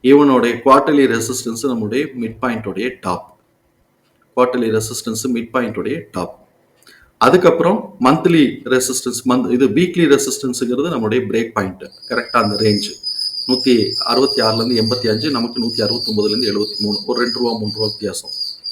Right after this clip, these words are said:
இந்த ரேஞ்ச் ஆனுவலைஸ்டா நம்ம பார்க்கும்போது, ஆர் ஒன் அப்படிங்கிறது இயர்லியோட ஆர் ஒன், ஆர் டூங்கிறது ஆர் ஒன், ஆர் டூக்கான ஆர் ஒன், ஆர், ஆர் ஒன், ஆர் டூவோட மிட்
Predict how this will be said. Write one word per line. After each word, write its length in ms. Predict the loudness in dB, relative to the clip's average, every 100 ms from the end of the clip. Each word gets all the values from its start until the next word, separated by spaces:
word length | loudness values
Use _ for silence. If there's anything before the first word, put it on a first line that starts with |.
| -10 0
இந்த 200 | 4 6
ரேஞ்ச் 340 | 6 4 0 -4 -8 -14 -16 -14 -14 -18 -20 4
ஆனுவலைஸ்டா 640 | 6 8 8 8 6 4 4
நம்ம 240 | 4 2
பார்க்கும்போது, 800 | 2 2 2 2 2 2 0 -2 2
ஆர் 280 | 4 4
ஒன் 260 | 4 0 -2 -6 -16 -10
அப்படிங்கிறது 600 | -2 0 0 0 -2 -2 -2
இயர்லியோட 540 | 0 2 2 2 2
ஆர் 220 | 0 -2
ஒன், 200 | -4 -6 -8 -18 -20 _ _ _ -16 -14 -4
ஆர் 340 | 4 4 4 0
டூங்கிறது 600 | 0 2 4 4 2 0
ஆர் 240 | 0 0 0
ஒன், 200 | 0 2
ஆர் 220 | 2 0
டூக்கான 420 | -4 -4 -4 -4 -4
ஆர் 320 | 0 0 0
ஒன், 220 | -2 -4 -4
ஆர், 380 | -4 -2 -2 -4
ஆர் 420 | -6 -6 -4 -4 -2
ஒன், 180 | -4
ஆர் 180 | -4 -6 -6
டூவோட 180 | -6 -4
மிட் 160 | -6